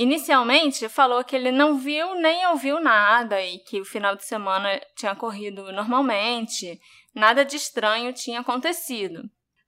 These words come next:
Mas, depois de algumas horas de interrogatório, o concierge confessou que ele tinha saído no sábado à noite. Ele foi num restaurante pra jantar e depois foi num bar, tomou umas bebidas e tal,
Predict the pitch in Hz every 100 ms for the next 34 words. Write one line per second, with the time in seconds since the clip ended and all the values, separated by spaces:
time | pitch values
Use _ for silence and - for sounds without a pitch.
0 | - 392 403 453 392 330 339 330 330 330
1 | 294 269 269 294 254 233 254 302 262 208
2 | 202 196 214 214 214 269 - 254 202 190
3 | 196 240 294 _ _ _ - 349 392 339
4 | 277 269 294 240 247 247 269 262 262 330
5 | 330 - 254 254 302 294 294 - 330 320
6 | 359 349 339 285 254 233 254 - 269 285
7 | 294 330 330 269 262 - - - _ _
8 | _ _ _ - - 254 269 285 - 294
9 | 294 294 302 285 285 285 370 339 233 233
10 | 277 277 294 220 208 208 220 220 202 185
11 | 190 220 269 - 233 226 226 214 - 233
12 | 233 262 226 190 214 226 208 - 202 202
13 | 202 202 208 214 254 208 202 233 247 220
14 | 190 208 277 - 254 233